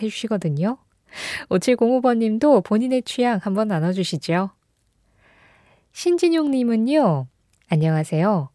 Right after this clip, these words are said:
십일월 이 일에 둘째 출산을 하고 입원실에서 와이프와 함께 방송을 듣고 있는 남편입니다. 임신 기간 동안 두 달 반 정도 입원하면서 고생을 많이 했는데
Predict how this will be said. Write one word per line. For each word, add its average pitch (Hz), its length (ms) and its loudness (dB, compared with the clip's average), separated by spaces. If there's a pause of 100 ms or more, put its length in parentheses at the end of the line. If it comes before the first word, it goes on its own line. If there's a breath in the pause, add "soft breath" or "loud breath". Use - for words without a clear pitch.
(280)
십일월 311 560 0 (100)
이 214 260 2
일에 269 180 2
둘째 226 460 0
출산을 233 580 0
하고 165 520 2 (240)
입원실에서 220 680 2
와이프와 185 520 0
함께 247 380 0
방송을 269 520 -2
듣고 240 280 -2
있는 214 200 0
남편입니다. 156 1000 -2 (800 soft breath)
임신 165 320 2
기간 202 260 0
동안 165 580 0
두 - 160 -4
달 220 200 2
반 170 360 0
정도 254 360 0
입원하면서 190 580 0
고생을 196 420 0
많이 156 300 0
했는데 180 500 -2